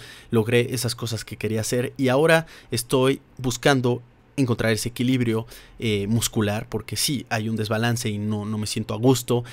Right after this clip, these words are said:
que una pierna sea más ancha que otra, pero bueno, eh, pues ni modo, esto es así. De hecho, pues también la lesión de meñisco es de la pierna derecha, o sea,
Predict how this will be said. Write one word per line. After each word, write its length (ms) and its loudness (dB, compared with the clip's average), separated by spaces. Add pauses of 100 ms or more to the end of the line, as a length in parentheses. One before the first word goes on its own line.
(140)
que 100 -4
una 100 0
pierna 280 0
sea 140 -4
más 300 -6 (240)
ancha 340 2
que 160 -6
otra, 380 2 (260)
pero 160 6
bueno, 360 2
eh, 380 0
pues 260 -6 (380)
ni 120 4
modo, 280 2
esto 460 0
es 200 -4
así. 320 2 (300)
De 160 2
hecho, 260 0
pues 160 -4
también 280 2
la 80 -2
lesión 240 0
de 80 0
meñisco 560 2
es 180 -6
de 100 -6
la 100 -10
pierna 280 -2
derecha, 680 4
o 40 -10
sea, 220 -4